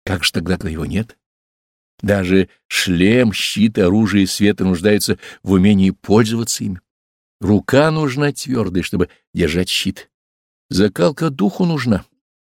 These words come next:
Смена противоположных условий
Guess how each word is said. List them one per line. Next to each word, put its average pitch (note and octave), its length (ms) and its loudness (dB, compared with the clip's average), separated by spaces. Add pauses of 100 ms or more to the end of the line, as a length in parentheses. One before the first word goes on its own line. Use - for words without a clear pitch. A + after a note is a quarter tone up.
(300)
Смена G2 600 2
противоположных E2 680 -6
условий C3 580 2